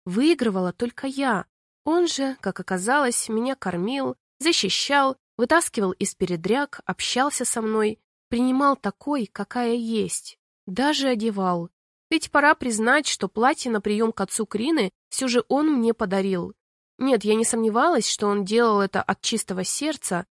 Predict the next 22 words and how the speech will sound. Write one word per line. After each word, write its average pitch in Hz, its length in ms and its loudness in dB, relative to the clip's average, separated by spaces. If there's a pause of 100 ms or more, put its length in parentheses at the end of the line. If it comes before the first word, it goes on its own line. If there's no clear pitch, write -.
(180)
даже 233 300 0
не 214 140 2
думая 208 460 2
о 190 120 -2
том, 240 180 -2
чтобы 185 280 -2
меня 214 240 0
купить. - 600 -6 (300)
Ха, 226 420 4 (180)
было 349 320 4
бы 254 100 0
что 277 200 -2
покупать. - 800 -4 (340)
И 311 120 -2
так 190 260 -4
далее. 185 460 0 (360)
А 247 140 2
вот 247 140 -2
на 247 80 -2
себя 220 400 0
я 269 220 -2
злилась. 175 680 -6